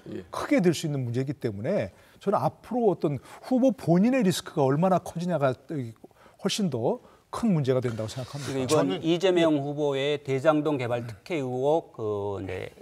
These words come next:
Speaker 3: 관련 리스크, 그리고
Speaker 1: 예.
Speaker 3: 윤석열 후보의 고발 사주 의혹
Speaker 2: 네.
Speaker 3: 리스크, 이 두 개를 일단 대표적으로 뽑을 수 있겠네요. 근데 그게
Speaker 4: 근데
Speaker 3: 계속 또 지금도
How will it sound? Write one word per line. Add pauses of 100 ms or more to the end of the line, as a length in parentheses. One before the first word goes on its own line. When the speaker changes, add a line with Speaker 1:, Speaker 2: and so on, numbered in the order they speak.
Speaker 3:
관련
리스크,
그리고
Speaker 1:
예. (100)
Speaker 3:
윤석열
후보의
고발
사주
의혹
Speaker 2:
네.
Speaker 3:
리스크, (300)
이
두
개를
일단
대표적으로
뽑을
수
있겠네요.
근데
그게
Speaker 4:
근데
Speaker 3:
계속
또
지금도